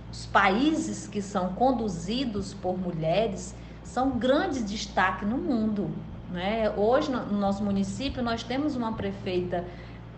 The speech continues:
uma prefeita, né, é mulher. Então, ela, hoje ela foi para o segundo mandato. Há anos que não acontecia aqui, aqui em Canindé um prefeito ser reeleito.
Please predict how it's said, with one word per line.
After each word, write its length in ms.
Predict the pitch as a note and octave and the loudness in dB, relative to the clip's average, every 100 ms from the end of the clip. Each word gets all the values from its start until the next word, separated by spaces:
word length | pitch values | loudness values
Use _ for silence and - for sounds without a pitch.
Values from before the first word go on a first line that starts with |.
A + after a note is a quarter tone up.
| - - - | -14 -14 -10
uma 200 | F#3+ G3+ | 0 0
prefeita, 600 | G3 G3+ - G#3+ F3+ D#3 D#3 | 2 -2 2 4 4 2 0
né, 460 | D#3+ F3+ G#3+ F#3 - - - - | 0 0 0 -2 -4 -12 -14 -8
é 60 | F3+ | -2
mulher. 680 | F#3 G#3+ G3+ G3+ G3+ F3+ | 2 4 8 12 12 10
Então, 380 | E3 F3 G#3+ A3+ | 4 2 2 6
ela, 480 | A#3+ A#3+ B3 A#3+ - | 6 8 8 6 4
hoje 300 | G3+ A#3 B3 | 4 4 4
ela 140 | A#3+ A#3+ | 2 2
foi 180 | A#3 | 0
para 200 | A3+ A3+ | 4 2
o 80 | A3+ | 2
segundo 480 | A3+ - G3+ G#3+ A#3 | -4 -6 -4 -2 -2
mandato. 800 | A#3 C4+ A#3 G#3 G#3+ A3 - F3 D#3+ E3 - - - - - | 2 2 4 4 4 2 -2 -6 -6 -10 -12 -14 -14 -14 -2
Há 120 | A3+ | 6
anos 640 | C4 B3+ D#4+ G4 F#4 C#4+ - | 6 8 6 4 4 2 0
que 140 | C#4 | 0
não 120 | B3+ | 2
acontecia 580 | A#3+ A#3+ A3+ A3 G#3+ A3+ | 0 0 0 0 0 -2
aqui, 240 | G#3+ A3 G#3 | -2 -4 -4
aqui 260 | F#3 F3+ G3+ | -4 -2 -2
em 80 | |
Canindé 760 | G3 G3+ G3 F3+ F#3 A3 C4 - | 0 2 0 0 4 4 4 2
um 80 | G#3+ | -2
prefeito 580 | A#3+ A3+ A3+ - G#3+ A3 | -2 0 0 0 -2 -2
ser 160 | - C4+ | -2 0
reeleito. 760 | C4 F#4 F#4+ G#3 G3 G3 - | 4 4 4 4 2 0 -6